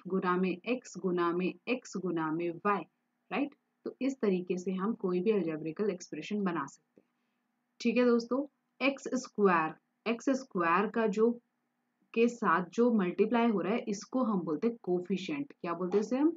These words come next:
coefficient, यानी कि उसका गुणांक। ठीक है, इसी के साथ ये, अ, एक example मैंने algebraical expression का आपको provide किया है, जिसमें माइनस थ्री एक्स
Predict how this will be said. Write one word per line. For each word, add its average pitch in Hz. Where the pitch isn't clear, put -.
coefficient, 214
यानी 170
कि 339
उसका 196
गुणांक। 175
ठीक 196
है, 277
इसी 208
के 247
साथ 233
ये, 220
अ, 175
एक 196
example 185
मैंने 214
algebraical 190
expression 180
का 180
आपको 175
provide 160
किया 170
है, 190
जिसमें 180
माइनस 180
थ्री 240
एक्स 214